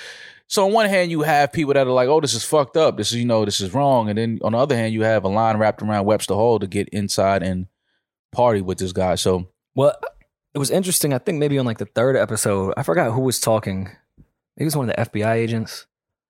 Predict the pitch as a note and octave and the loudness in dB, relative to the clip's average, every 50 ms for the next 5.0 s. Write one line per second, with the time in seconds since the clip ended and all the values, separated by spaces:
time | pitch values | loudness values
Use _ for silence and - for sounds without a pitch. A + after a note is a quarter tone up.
0 | _ _ _ - - - F3+ G#3 G3+ G3 F#3+ F3+ D#3+ D3 - - C3+ A#2 A#2+ C3 | _ _ _ -4 -2 0 0 2 2 2 2 2 0 -2 -2 -4 -2 0 2 2
1 | C3 - - B2+ A#2+ A#2 A2+ A2+ G#2+ G2+ - - - - - - - - - _ | 2 2 0 -2 -2 0 0 -2 -2 -2 -4 -6 -12 -20 -20 -20 -20 -20 -20 _
2 | _ - - - - - - - _ _ _ - - - A#2+ B2 C#3+ D3 C3+ B2+ | _ -20 -20 -20 -20 -20 -20 -20 _ _ _ -20 -20 -10 -4 0 0 2 2 0
3 | B2 - C3 B2 A2 A#2+ G#2+ - - A#2+ A2+ A2 G#2+ F#2 A#2+ - C#3+ A#2+ B2 - | -2 -2 -2 -2 -2 -2 -2 -2 0 0 0 0 0 -2 -2 -2 -2 -2 -2 0
4 | C#3 A#2+ A2+ G#2+ G#2 - A2+ G#2+ G2 G2+ F#2+ - - G2 F#2+ G2 F#2+ G2+ A2 G#2 | 0 0 0 0 -2 -2 -2 -2 -2 -4 -6 -4 -2 -2 -2 -2 -2 -2 -4 -6